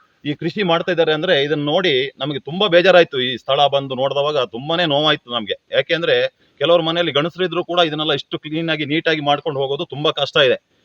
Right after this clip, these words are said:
ಅದಕ್ಕೋಸ್ಕರ ನಾವು, ಆ, ಕೇಳ್ತಾ ಇರೋದು ಏನಂದ್ರೆ ಅರಣ್ಯ ಇಲಾಖೆಯವ್ರ ಹತ್ರ ಅಥವಾ ಅವತ್ತು ನಾವು ಈಗ ಒಂದು ತಿಂಗಳ ಹಿಂದೆ ಏನು, ಆ, ಹರೀಶ್ ಶೆಟ್ಟಿ ಮತ್ತು ಉಮೇಶ್ ಅವ್ರದ್ದು ಆನೆ ದಾಳಿಯಲ್ಲಿ ಇಬ್ರು ಮೃತಪಟ್ರು, ಅವತ್ತು ನಾವು, ಆ, ರಸ್ತೆ ತಡೆ ಮಾಡಿಬಿಟ್ಟು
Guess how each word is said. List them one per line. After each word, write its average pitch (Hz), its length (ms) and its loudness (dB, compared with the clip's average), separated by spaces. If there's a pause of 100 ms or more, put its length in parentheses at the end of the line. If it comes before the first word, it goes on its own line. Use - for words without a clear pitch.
(220)
ಅದಕ್ಕೋಸ್ಕರ 190 500 0
ನಾವು, 170 240 2
ಆ, 131 580 -2 (320)
ಕೇಳ್ತಾ 180 260 4
ಇರೋದು 180 160 4
ಏನಂದ್ರೆ 165 300 2
ಅರಣ್ಯ 151 220 2
ಇಲಾಖೆಯವ್ರ 147 420 0
ಹತ್ರ 139 160 -2
ಅಥವಾ 165 340 0
ಅವತ್ತು 147 340 0
ನಾವು 143 320 0
ಈಗ 135 100 -4 (580)
ಒಂದು 135 260 -4
ತಿಂಗಳ 156 240 -2
ಹಿಂದೆ 151 300 2
ಏನು, 127 520 0 (400)
ಆ, 120 140 -2
ಹರೀಶ್ 160 200 2
ಶೆಟ್ಟಿ 175 280 -2
ಮತ್ತು 160 280 -4 (560)
ಉಮೇಶ್ 160 320 -6
ಅವ್ರದ್ದು 139 480 0
ಆನೆ 143 220 -2
ದಾಳಿಯಲ್ಲಿ 143 480 0
ಇಬ್ರು 135 360 -4
ಮೃತಪಟ್ರು, 165 680 -2
ಅವತ್ತು 156 480 -2
ನಾವು, 151 460 -2 (400)
ಆ, 127 140 -4
ರಸ್ತೆ 139 280 0
ತಡೆ 160 200 0
ಮಾಡಿಬಿಟ್ಟು 151 580 -2